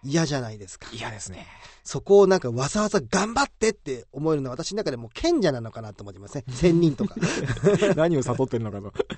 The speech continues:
Speaker 1: すごいと思います。
Speaker 2: あー、そこをまあスッといけるような工夫というのをまあ自分なりにしてみるという。
Speaker 1: やってみる方がいいと思いますね。
Speaker 2: うん。で、もう一つ、これスイッチの入れ方のお話。
Speaker 1: はい。
Speaker 2: うん。これなんですけども、いわゆるそのやる気とか、
Speaker 1: はい。
Speaker 2: あとその集中のスイッチというのを、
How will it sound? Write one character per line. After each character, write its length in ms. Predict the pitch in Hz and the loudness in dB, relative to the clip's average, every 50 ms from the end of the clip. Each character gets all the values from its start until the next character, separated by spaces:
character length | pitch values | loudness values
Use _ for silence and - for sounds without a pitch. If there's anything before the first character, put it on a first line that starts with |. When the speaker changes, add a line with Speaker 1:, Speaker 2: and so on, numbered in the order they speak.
| - - 330 311 302 262 202 - | -8 -6 -6 -8 -8 -8 -8 -8
Speaker 1:
す 300 | - - - - 135 - | -8 -8 -6 -4 2 6
ご 140 | 190 214 | 8 8
い 60 | 175 - | 8 8
と 100 | - 117 | 4 -6
思 120 | 110 107 | -8 -8
い 60 | 107 | -12
ま 100 | 92 82 | -14 -16
す。 180 | - - - - _ | -18 -18 -20 -20 _
Speaker 2:
あ 360 | - 92 87 - - - - - | -20 -20 -20 -20 -20 -20 -20 -16
ー、 20 | |
そ 140 | - - 220 | -8 -6 -6
こ 280 | - - 294 311 330 370 | -6 -4 -4 -2 0 0
を 40 | 320 | 2
ま 140 | 277 240 | 4 2
あ 20 | 214 | 2
ス 180 | - - 277 | 2 -2 -8
ッ 60 | 277 - | -4 2
と 120 | - 202 | 4 4
い 100 | 202 190 | 4 4
け 160 | - 247 247 | 0 -4 -2
る 60 | 254 | -2
よ 160 | 254 262 247 240 | 0 0 2 0
う 40 | |
な 100 | 240 240 | 0 0
工 140 | 233 - - - 226 233 240 | -4 -6 -8 -10 -6 -6 -6
夫 20 | 214 | -4
と 80 | 247 | -4
い 60 | 233 | -4
う 40 | 226 | -2
の 120 | 233 269 302 | -2 -2 0
を 40 | |
ま 80 | 226 151 | 0 0
あ 20 | |
自 140 | 127 120 131 | 0 0 0
分 100 | 123 123 | 0 0
な 80 | 113 107 | 0 -2
り 60 | 110 | -2
に 80 | 107 98 | -4 -4
し 60 | - | -6
て 80 | 101 | -6
み 80 | 95 92 | -6 -6
る 80 | 82 71 | -8 -10
と 80 | - | -10
い 20 | - | -8
う。 40 | 127 | -8
Speaker 1:
や 60 | 120 | -8
っ 40 | 117 | -8
て 140 | - 139 135 | -8 -8 -8
み 80 | 143 | -8
る 40 | 127 | -6
方 140 | 117 151 160 | -6 -4 -2
が 120 | 185 170 | -2 -2
い 40 | 123 | -2
い 20 | |
と 100 | 95 - | -4 -8
思 80 | 78 76 | -18 -20
い 20 | 71 | -20
ま 80 | 73 | -18
す 100 | 80 82 | -18 -18
ね。 80 | 78 73 | -18 -18
Speaker 2:
う 40 | 65 | -20
ん。 100 | 57 - - _ _ - - - - _ _ | -20 -20 -20 _ _ -20 -20 -20 -20 _ _
で、 80 | - 165 | 0 2
も 200 | 185 254 349 392 | 2 4 4 2
う 20 | |
一 160 | 370 330 269 | 0 0 -4
つ、 180 | 202 196 110 - | -8 -8 -10 -8
こ 100 | - 131 | -8 -6
れ 60 | 120 | -8
ス 220 | 117 - - - 392 | -8 -2 2 2 2
イ 40 | 440 | 2
ッ 80 | 233 - | 0 -4
チ 160 | - - 120 | -10 -8 -6
の 80 | 110 98 | -6 -4
入 100 | 95 113 | -2 -2
れ 80 | 123 123 | -2 -2
方 220 | - 117 - 107 | -2 -2 -4 -4
の 100 | 104 101 | -6 -6
お 40 | 92 | -8
話。 520 | 92 98 90 90 87 - - 71 71 - _ _ - - | -8 -10 -10 -10 -12 -12 -14 -14 -16 -18 _ _ -16 -4
Speaker 1:
は 160 | - 196 170 | -2 0 0
い。 120 | 123 95 - | 0 -2 -8
Speaker 2:
う 40 | 98 | -12
ん。 60 | 90 - - - - _ - | -16 -16 -18 -20 -20 _ -6
こ 120 | - 247 | -4 -2
れ 100 | 277 285 | -2 0
な 100 | 269 262 | -2 -2
ん 40 | 220 | -2
で 80 | 143 117 | -4 -4
す 80 | 113 | -6
け 100 | - 110 | -6 -8
ど 100 | 110 113 | -6 -6
も、 200 | 117 113 110 - - | -6 -6 -6 -4 -2
い 40 | 208 | 0
わ 60 | 349 | 0
ゆ 60 | 370 | 0
る 60 | 254 147 | 0 -2
そ 60 | 131 | -2
の 60 | 117 | 0
や 140 | 131 131 160 | 2 4 4
る 140 | 180 185 190 | 4 2 2
気 160 | - 196 180 | -2 -8 -4
と 140 | - 185 170 | -2 -2 -2
か、 380 | - - 117 120 117 107 98 - | 0 0 0 2 2 2 0 0
Speaker 1:
は 60 | 190 | 0
い。 60 | 156 | -2
Speaker 2:
あ 120 | 101 110 113 | -2 -2 -4
と 120 | - 104 98 | -6 -6 -8
そ 80 | 104 | -6
の 60 | 98 | -6
集 200 | - - 208 226 | -4 -2 -2 -2
中 140 | 208 - 233 | -2 -2 -2
の 100 | 226 220 | -2 -2
ス 160 | - - - | -2 -4 -6
イ 40 | 214 | -6
ッ 60 | 165 - | -6 -8
チ 200 | - - 110 98 | -10 -10 -10 -8
と 80 | - - | -6 -6
い 60 | 95 | -6
う 40 | 90 | -6
の 100 | 85 78 | -4 -4
を、 280 | 90 110 117 104 - | -2 0 0 0 -2